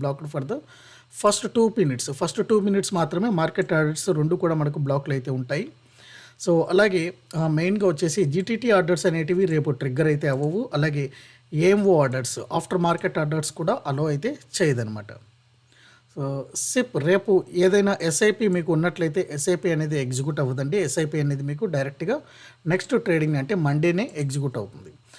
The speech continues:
So, next profits and received, ఏదైనా మీరు ప్రాఫిట్స్, ఆ, రేపు ఏదైనా సెల్ చేసిన తర్వాత మీకు ప్రాఫిట్స్ అయితే వస్తే, so, అవన్నీ కూడా మీకు, ఆ, మండే, with మండేకి చూడండి, withdrawal on ట్వంటీ ఫస్ట్. So, ట్వంటీ ఫస్ట్ అంటే మనకు ఎప్పుడు వస్తుంది?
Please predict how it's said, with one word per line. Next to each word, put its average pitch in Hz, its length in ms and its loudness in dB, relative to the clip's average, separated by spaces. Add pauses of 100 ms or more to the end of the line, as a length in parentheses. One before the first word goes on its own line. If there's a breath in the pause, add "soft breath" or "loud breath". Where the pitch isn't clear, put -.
(260 loud breath)
So, 156 280 -4
next - 240 -2 (200)
profits 190 400 2
and 156 180 0
received, 151 400 0
ఏదైనా 175 320 0
మీరు 170 200 0
ప్రాఫిట్స్, 156 560 0 (400)
ఆ, 151 140 2
రేపు 151 360 0
ఏదైనా 165 240 -2
సెల్ 165 240 -2 (100)
చేసిన 160 180 -2
తర్వాత 151 260 -2
మీకు 151 200 -2
ప్రాఫిట్స్ 147 480 -2
అయితే 139 180 -4
వస్తే, 131 280 -6 (440 loud breath)
so, - 100 -2
అవన్నీ 170 300 2
కూడా 196 240 4
మీకు, 160 480 0 (440 soft breath)
ఆ, 139 320 -4 (600)
మండే, 175 600 4 (160)
with 151 120 -4 (100)
మండేకి 170 640 2 (180)
చూడండి, 190 200 0
withdrawal 185 540 2
on 170 160 0
ట్వంటీ 170 320 -2
ఫస్ట్. - 400 -2
So, - 360 -10
ట్వంటీ 151 300 -6
ఫస్ట్ 185 300 0
అంటే 165 160 0
మనకు 170 520 0
ఎప్పుడు 156 260 -2
వస్తుంది? 156 420 -4